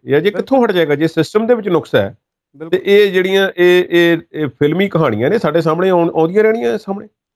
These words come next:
Speaker 2: ਬਿਲਕੁਲ।
Speaker 1: ਕਿਉਂਕਿ ਜੇ, ਔਰ ਇਸ ਮਾਮਲੇ ਤੇ, ਅਹ, ਅਹ, ਇੱਥੇ ਗੈਂਗਸਟਰ ਰਾਜ ਹੈ, ਗੁੰਡਿਆਂ ਦਾ ਰਾਜ ਹੈ। ਜੇ ਅੱਜ ਰਾਜ ਸੀ ਤਾਂ ਫਿਰ ਮੈਂ ਇਹ ਵੀ ਕਹਿਣ ਨੂੰ ਮੈਨੂੰ ਕੋਈ ਹਰਜ ਨਹੀਂ, ਪਿਛਲੇ ਸੱਤਰ ਬਹੱਤਰ ਸਾਲਾਂ ਤੋਂ ਇਹੋ ਕੁਝ ਹੀ ਹੈ, ਪਹਿਲਾਂ ਵੀ ਇਹੋ ਕੁਛ ਹੀ ਸੀ।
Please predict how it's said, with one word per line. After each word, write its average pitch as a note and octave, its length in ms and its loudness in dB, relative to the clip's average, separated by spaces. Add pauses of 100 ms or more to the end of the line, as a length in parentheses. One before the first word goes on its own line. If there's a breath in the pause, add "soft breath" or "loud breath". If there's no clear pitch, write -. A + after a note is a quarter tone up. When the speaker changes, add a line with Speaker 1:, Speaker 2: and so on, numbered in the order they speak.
Speaker 2:
ਬਿਲਕੁਲ। F3 320 -14 (420)
Speaker 1:
ਕਿਉਂਕਿ E3+ 380 0 (400)
ਜੇ, B2+ 400 0
ਔਰ D#3 260 0
ਇਸ D#3+ 200 -2
ਮਾਮਲੇ D3+ 360 0
ਤੇ, D#3 300 0 (460)
ਅਹ, B2+ 40 2
ਅਹ, A#2 640 0
ਇੱਥੇ A#2+ 220 -4
ਗੈਂਗਸਟਰ B2 440 -2
ਰਾਜ C#3+ 400 0
ਹੈ, C3+ 140 2
ਗੁੰਡਿਆਂ B2 400 -2
ਦਾ D3 140 0
ਰਾਜ B2 320 0
ਹੈ। B2 240 -2 (600)
ਜੇ C3+ 200 0 (220)
ਅੱਜ F3+ 120 -2
ਰਾਜ D#3+ 300 2
ਸੀ - 120 -16
ਤਾਂ G#3+ 140 -2
ਫਿਰ F#3+ 220 -4
ਮੈਂ D#3 200 2
ਇਹ D#3 120 2
ਵੀ E3 140 -2
ਕਹਿਣ C#3 240 -2
ਨੂੰ C#3 140 -4
ਮੈਨੂੰ A#2 220 -2
ਕੋਈ B2 140 0
ਹਰਜ A2 200 -4
ਨਹੀਂ, F3 120 -6
ਪਿਛਲੇ E3 320 -4
ਸੱਤਰ C#3 300 -2
ਬਹੱਤਰ C3+ 320 -2
ਸਾਲਾਂ G#2 280 -2
ਤੋਂ F3+ 120 -4
ਇਹੋ C3+ 140 2
ਕੁਝ B2+ 220 -4
ਹੀ G#2+ 120 -2
ਹੈ, D#2+ 120 -8 (220)
ਪਹਿਲਾਂ F#3 240 0
ਵੀ F3+ 80 2
ਇਹੋ C#3 120 2
ਕੁਛ F#2 200 -12
ਹੀ E2+ 60 -10
ਸੀ। - 120 -20